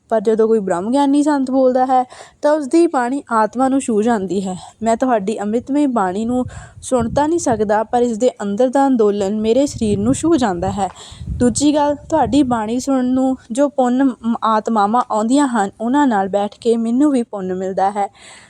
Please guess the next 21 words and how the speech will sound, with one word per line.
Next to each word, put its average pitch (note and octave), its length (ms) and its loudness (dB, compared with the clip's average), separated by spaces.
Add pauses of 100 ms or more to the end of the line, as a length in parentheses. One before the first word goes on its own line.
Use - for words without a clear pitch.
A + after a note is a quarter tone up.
(140)
ਬਾਬਾ C4+ 380 0
ਜੀ D#4+ 100 0
ਨੇ D#4 120 -2
ਦੇਖਿਆ A3+ 440 0
ਕਿ C4 160 -4
ਇਹ C4+ 240 2
ਤਾਂ D4 120 2
ਉੱਚ D4 380 0
ਸਮਝ A3+ 440 0
ਦੇ A#3+ 260 2
ਧਨੀ G#3+ 280 0
ਹਨ। F#3+ 180 -2 (100)
ਉਸਨੇ G#3+ 360 -4
ਕਿਹਾ, A#3 320 2 (200)
"ਤੁਹਾਨੂੰ B3 400 0
ਦੋ B3+ 220 4
ਵਾਰ E4 220 0
ਹੱਸਣ G#3 320 -8
ਦਾ A3+ 120 2
ਹੱਕ A3+ 360 -4
ਹੈ, F3 140 -8